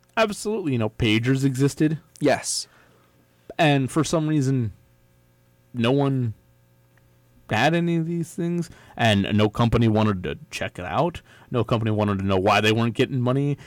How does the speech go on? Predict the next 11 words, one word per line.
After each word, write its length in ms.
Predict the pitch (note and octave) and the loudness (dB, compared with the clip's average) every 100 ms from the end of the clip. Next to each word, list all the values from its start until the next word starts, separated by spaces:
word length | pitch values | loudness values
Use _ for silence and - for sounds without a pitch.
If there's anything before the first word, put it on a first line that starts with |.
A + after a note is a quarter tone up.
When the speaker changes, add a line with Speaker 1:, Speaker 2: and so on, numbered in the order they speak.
| - _ | -20 _
Speaker 1:
You 80 | B2 | -4
know, 140 | G#2 | 0
you 80 | G#2+ | 0
can 120 | A2+ | 0
imagine 380 | A2+ A#2+ G#2+ F#2+ | 0 0 -2 -4
mail 280 | G2 C3+ D3+ | -2 0 2
was 120 | C#3+ | 0
being 200 | C3+ A#2 | -2 -4
sent 260 | - A2 - | -4 -6 -6
there. 320 | B2 E3 F#3 _ _ _ _ _ _ _ - | -6 -6 -10 _ _ _ _ _ _ _ -2
Speaker 2:
Yeah. 260 | D3+ G3+ | 0 0